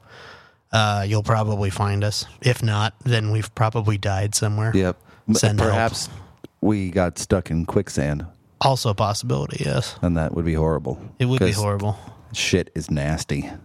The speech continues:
Speaker 1: I've heard it's terrible,
Speaker 2: It
Speaker 1: and
Speaker 2: is.
Speaker 1: the struggle is just difficult to get out.
Speaker 2: It's terrifying.
Speaker 1: But, uh, yeah,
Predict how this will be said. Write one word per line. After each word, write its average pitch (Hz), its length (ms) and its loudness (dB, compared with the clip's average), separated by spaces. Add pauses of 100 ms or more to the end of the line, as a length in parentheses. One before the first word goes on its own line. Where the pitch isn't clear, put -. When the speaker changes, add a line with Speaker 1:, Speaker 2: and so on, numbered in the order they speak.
(260)
Speaker 1:
I've 123 160 4
heard 113 220 2
it's 98 200 -2
terrible, 101 480 2
Speaker 2:
It - 40 2
Speaker 1:
and 104 80 0
Speaker 2:
is. 104 60 0
Speaker 1:
the 104 60 -2
struggle 104 460 0
is 101 180 -2
just 113 400 -2
difficult 107 400 -2
to - 80 -8
get 104 140 0
out. 107 200 2
Speaker 2:
It's 104 140 0
terrifying. 80 580 0 (100)
Speaker 1:
But, 151 200 2
uh, 170 60 4
yeah, 160 340 0